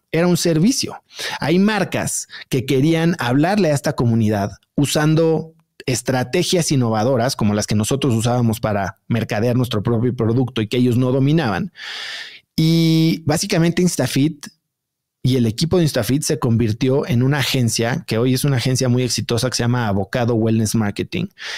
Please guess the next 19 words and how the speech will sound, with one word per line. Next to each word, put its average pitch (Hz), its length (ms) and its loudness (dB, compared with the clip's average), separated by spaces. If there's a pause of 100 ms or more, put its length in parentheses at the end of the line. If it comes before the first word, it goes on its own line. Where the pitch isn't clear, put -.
(160)
y 127 160 -2
que 139 120 0
provee 147 680 0
servicios 147 480 0
de 139 80 2
marketing 139 500 0
digital 120 420 0
y 131 60 2
generación 110 420 0
de 135 80 0
contenido 120 680 0
a 110 100 -2
las 113 220 0
empresas 131 440 0
más 135 200 0
importantes 117 500 0
de 107 80 2
América 113 320 0
Latina, 113 560 -2